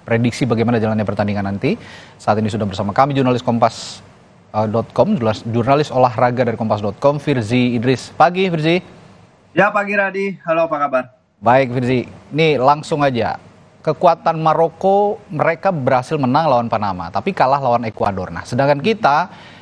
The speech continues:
Speaker 1: ini
Speaker 2: Ya.
Speaker 1: bisa nahan imbang gitu ya, waktu lawan Ekuador satu satu, lawan Panama
Speaker 2: Ya.
Speaker 1: satu satu. Di atas kertas,
Speaker 2: Ya.
Speaker 1: bagaimana lihat, eh,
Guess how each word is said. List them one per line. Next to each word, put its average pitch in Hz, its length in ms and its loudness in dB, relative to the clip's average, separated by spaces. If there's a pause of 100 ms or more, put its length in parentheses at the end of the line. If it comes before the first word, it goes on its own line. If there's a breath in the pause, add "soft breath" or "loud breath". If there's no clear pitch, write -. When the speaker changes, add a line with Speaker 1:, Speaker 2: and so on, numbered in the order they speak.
(220 loud breath)
Speaker 1:
ini 175 380 -2
Speaker 2:
Ya. 147 80 -6
Speaker 1:
bisa 143 320 0
nahan 160 240 -2
imbang 160 400 2
gitu 107 80 -4
ya, 120 160 4
waktu 131 160 -2
lawan 123 400 2
Ekuador 123 400 0
satu 117 160 -8
satu, 120 320 0
lawan 120 160 2
Panama 117 320 -2
Speaker 2:
Ya. 120 80 0
Speaker 1:
satu 90 400 -6
satu. 104 160 -14
Di 127 80 2
atas 156 240 0
kertas, - 560 -4
Speaker 2:
Ya. - 80 -14
Speaker 1:
bagaimana 135 480 0 (240)
lihat, 127 240 2
eh, 117 500 0